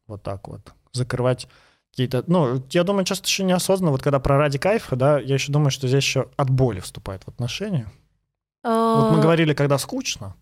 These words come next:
Speaker 2: Мгм.
Speaker 1: Я думаю, от, от боли ещё сюда тоже подходит, потому что когда вот, ну, травмы соприкоснулись, такие, типа, «Ебать, давай
Speaker 2: Ну,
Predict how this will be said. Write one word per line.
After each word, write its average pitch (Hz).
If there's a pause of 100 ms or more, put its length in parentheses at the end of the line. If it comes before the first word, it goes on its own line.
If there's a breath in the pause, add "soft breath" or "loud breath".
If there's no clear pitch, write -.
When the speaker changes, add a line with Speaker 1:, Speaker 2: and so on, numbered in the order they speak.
(100)
Speaker 2:
Мгм. 262
Speaker 1:
Я 170
думаю, 160
от, 131
от 143
боли 139
ещё 123
сюда 123
тоже 107
подходит, 143
потому 123
что -
когда 123
вот, 113
ну, 143
травмы 117
соприкоснулись, 139
такие, 110
типа, -
«Ебать, 110
давай 117
Speaker 2:
Ну, 240